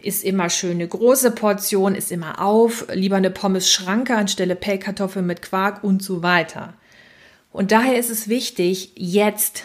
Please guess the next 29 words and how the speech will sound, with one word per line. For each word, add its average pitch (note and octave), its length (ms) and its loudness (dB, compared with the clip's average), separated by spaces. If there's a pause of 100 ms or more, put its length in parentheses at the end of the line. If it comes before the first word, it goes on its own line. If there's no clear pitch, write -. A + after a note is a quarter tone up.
(140)
die G3+ 60 -2
Bremse A3 440 2
zu F#3 200 -4
ziehen F#3+ 600 -2
und G3 120 0
es G3 120 -2
dem G3+ 140 2
Verbraucher F#3 760 0
so A3 480 0 (200)
einfach A3 520 0
wie G#3 80 2
möglich G#3+ 400 2
zu - 140 -2
machen, E3+ 280 -2
sich F#3 180 -2
gesund G3 300 0
zu - 140 -4
ernähren, F3+ 640 2 (420)
auch B3+ 280 4
wenn B3 120 6
die A#3+ 140 -4
Zutatenliste G#3+ 840 0
manchmal G3 340 2
auf F#3+ 80 -6
deutschen G#3 320 2
Produkten G3+ 460 0
auf F3 160 0
Englisch A3 440 4
steht F3 520 -2